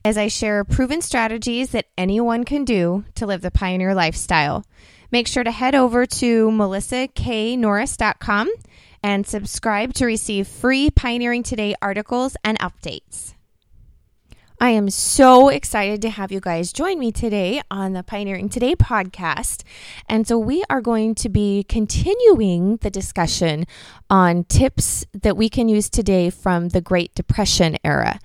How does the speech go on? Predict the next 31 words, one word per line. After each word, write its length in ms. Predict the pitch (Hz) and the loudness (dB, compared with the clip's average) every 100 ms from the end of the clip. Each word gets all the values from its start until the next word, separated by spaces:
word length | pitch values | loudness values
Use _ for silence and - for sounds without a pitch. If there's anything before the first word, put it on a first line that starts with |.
| - - - - - | -20 -20 -20 -20 0
Um, 300 | 190 170 160 | 4 4 2
last 380 | 196 202 - - | 2 2 2 -2
week's 240 | 233 - | -4 -4
episode 800 | - 208 190 - 190 175 180 190 | -4 -2 -4 -2 0 0 0 -2
was 220 | 208 180 - | 0 0 0
episode 360 | 180 - 185 | -4 -2 -2
number 200 | 175 170 | 0 -2
thirty-nine, 640 | - 185 202 185 160 151 156 | 0 0 2 2 0 0 0
and 200 | 170 165 | 0 0
that 140 | 165 | 2
was 220 | 170 160 | 0 -2
building 500 | 170 185 180 185 185 | 2 4 4 2 0
a 120 | - | -2
Great 280 | 160 - 170 | -4 -2 -2
Depression 540 | - - 180 - 185 170 | -2 -2 -2 0 -2 0
era 280 | 165 156 147 | 0 0 2
pantry 840 | - - 285 262 - 180 156 151 - - - - | 0 0 -2 -2 0 0 2 -2 -8 -20 -20 0
with 220 | 196 - | 0 2
frugal 260 | 208 196 190 | 2 4 4
tips 320 | - 185 - | 2 -2 -2
and 220 | 196 185 | 0 2
recipes. 640 | 190 196 190 - 170 156 185 | 4 2 0 0 0 0 0
And 120 | 185 - | -2 6
oh 420 | 214 233 240 254 | 10 10 10 6
my 220 | 233 226 | 4 6
goodness, 380 | 220 202 185 - | 6 4 2 4
you 80 | 185 | 4
guys, 480 | 165 160 156 160 - - - - | 4 2 0 -2 -8 -20 -20 0
that 260 | 196 208 226 | 4 4 4
has 200 | 233 196 | 0 2
been 520 | 214 196 180 175 | 4 4 2 0